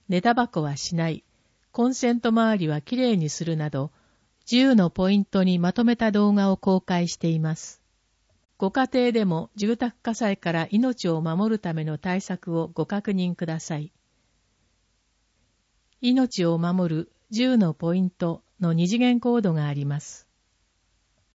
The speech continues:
一月から三月は火災の発生件数が最多。参考、取手市消防年報、平成二十五年版から令和四年版。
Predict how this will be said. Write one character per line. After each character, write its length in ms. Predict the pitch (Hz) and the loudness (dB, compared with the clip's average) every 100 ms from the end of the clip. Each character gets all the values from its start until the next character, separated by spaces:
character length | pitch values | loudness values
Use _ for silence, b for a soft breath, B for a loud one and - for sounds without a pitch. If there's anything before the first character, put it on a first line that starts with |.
| _ | _
一 280 | 220 196 277 | -6 -4 -4
月 240 | 277 277 - | -4 -6 -4
か 100 | 254 | -2
ら 140 | 247 | -2
三 240 | 254 240 | -2 -2
月 260 | 196 175 160 | -2 -2 -4
は 220 | 156 - _ _ | -4 -6 _ _
火 160 | 190 185 | -8 -4
災 240 | 262 254 | -2 0
の 100 | 233 | 0
発 220 | 220 214 | -2 -2
生 220 | - 226 | -2 -4
件 240 | 226 233 226 | -2 -4 -4
数 260 | - 165 | -4 -6
が 240 | 147 143 165 - | -4 -6 -10 -10
最 300 | - 175 170 | -4 -4 -4
多。 260 | 160 156 - _ _ _ _ _ _ _ | -8 -10 -12 _ _ _ _ _ _ _
参 360 | - - 214 214 | -10 -2 0 0
考、 420 | - 190 180 - _ _ _ - | -2 0 -2 -4 _ _ _ -4
取 220 | 240 262 | -2 0
手 120 | 262 | -2
市 300 | - 170 170 | -2 -4 -6
消 260 | - 226 240 | -4 -2 0
防 240 | 220 214 | 0 0
年 240 | 214 202 196 - | 0 0 -2 -6
報、 340 | 147 143 165 _ _ _ _ | -6 -6 -10 _ _ _ _
平 200 | - 247 | -4 -2
成 240 | 240 240 226 | 0 0 0
二 140 | 247 | 0
十 220 | 226 175 156 | -2 -2 -2
五 140 | 165 | -2
年 260 | 175 175 170 | -2 -2 -2
版 300 | 156 156 - | -4 -8 -12
か 120 | - 151 | -10 -8
ら 200 | 151 - _ _ _ _ | -10 -14 _ _ _ _
令 220 | 208 220 | 0 0
和 240 | 214 196 - | 2 -2 -2
四 160 | 175 170 | -2 -2
年 280 | 180 175 165 | 0 -2 -4
版。 280 | 151 156 | -6 -8